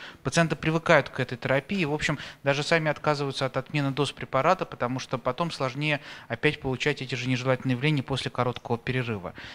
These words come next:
И такая комбинация, к сожалению, у нас тут технические заминки, э, отмечается на,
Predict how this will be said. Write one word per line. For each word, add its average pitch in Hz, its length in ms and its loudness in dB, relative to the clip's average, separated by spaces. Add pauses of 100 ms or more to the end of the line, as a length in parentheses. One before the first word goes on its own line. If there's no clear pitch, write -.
(140)
И 123 80 -6
такая 185 300 4
комбинация, 151 720 0 (400)
к - 80 -16
сожалению, 139 380 4
у 131 40 8
нас 123 120 4
тут - 120 -16
технические - 560 2
заминки, 127 460 4
э, 120 460 4
отмечается 151 580 4
на, 147 320 6